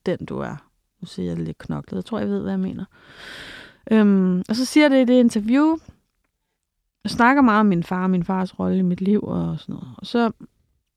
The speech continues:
<clears throat> så udkommer bladet, og så tænker jeg, "Hmm, hvordan må han komme til at opfatte det?" Men altså, så må han jo læse det, og så må han jo på en eller anden måde tage det ind, hvis han kan det. Og så hører jeg ikke fra ham.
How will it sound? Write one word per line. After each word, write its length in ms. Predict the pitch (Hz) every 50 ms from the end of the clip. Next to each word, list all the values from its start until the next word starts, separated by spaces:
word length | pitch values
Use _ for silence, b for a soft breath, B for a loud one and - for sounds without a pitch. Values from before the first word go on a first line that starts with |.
| _ _ _
<clears throat> 1600 | 233 240 220 202 196 190 - - _ _ _ _ - - - - - - _ _ _ _ _ _ _ - _ _ - - - -
så 80 | 247
udkommer 400 | - 254 240 - 254 240 165 180
bladet, 480 | 180 - 214 208 214 - - 247 262 247
og 80 | 202
så 80 | 208 -
tænker 260 | - - 185 175 180 185
jeg, 80 | 180
"Hmm, 440 | 185 190 202 208 214 214 202 196 196
hvordan 240 | 190 180 180 180 185
må 140 | 196 208 190
han 160 | 170 170 175 165
komme 240 | - - - - -
til 100 | - -
at 100 | - -
opfatte 640 | - - - _ - _ _ - - - 185 - _ -
det?" 220 | 175 165 - - _ _ _ _ _ _ _ _ _ _ _ _ _ _ _ _ _ _ _ _ _ -
Men 140 | 196 196 185
altså, 220 | - 175 - -
så 120 | 214 214
må 100 | 214 226
han 160 | 226 196 185 175
jo 60 | 165
læse 340 | 165 175 175 180 202 202 -
det, 100 | 202 185
og 60 | 170
så 100 | - 185
må 140 | 185 190 208
han 200 | 214 180 165 156
jo 60 | 156
på 140 | - - 180
en 60 | -
eller 160 | - - 165
anden 120 | 180 180 180
måde 220 | 185 190 190 202 - _ _ _ _
tage 160 | - - 202
det 80 | 196 -
ind, 180 | - 247 247 - - - _ _ _
hvis 300 | - 220 214 - - -
han 160 | _ 214 208 202
kan 180 | - 220 - -
det. 120 | 220 247 - B B B B B B B B B B B B B B B B B B B B _ _ _ _ _ _ _ _ _ _ _ _ _ _ _
Og 140 | - 254 240
så 100 | 262 254
hører 220 | 240 285 302 311
jeg 180 | 311 277 233 226
ikke 120 | 226 -
fra 160 | - 226 220
ham. 180 | 220 226 233